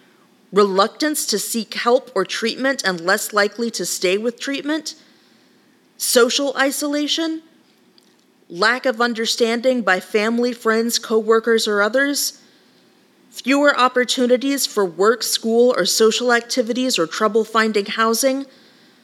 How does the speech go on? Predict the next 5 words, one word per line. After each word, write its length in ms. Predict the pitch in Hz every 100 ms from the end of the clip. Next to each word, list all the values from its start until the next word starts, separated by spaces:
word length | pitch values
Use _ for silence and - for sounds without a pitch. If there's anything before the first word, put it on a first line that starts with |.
| _ _ _ _ _
bullying, 640 | 156 147 226 277 285 277
physical 460 | 262 - 233 262 240
violence, 600 | 180 196 214 233 247 226
or 60 | 196
harassment 840 | 202 180 180 208 - 262 277 -